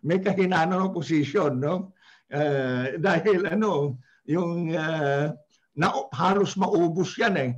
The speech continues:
Ah, ah, ah, almost decimated yan. Yung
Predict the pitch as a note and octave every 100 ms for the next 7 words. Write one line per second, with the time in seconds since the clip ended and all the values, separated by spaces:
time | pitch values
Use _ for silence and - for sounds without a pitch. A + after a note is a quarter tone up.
0 | - - - - - _ _ - - C#3+
1 | D3 D#3+ G#3 G3+ G3 - F#3+ F#3+ F3+ F3
2 | E3+ F3 D3+ G#3 F#3+ D3+ B2+ - _ _
3 | _ D#3 F#3+ F#3+ F#3+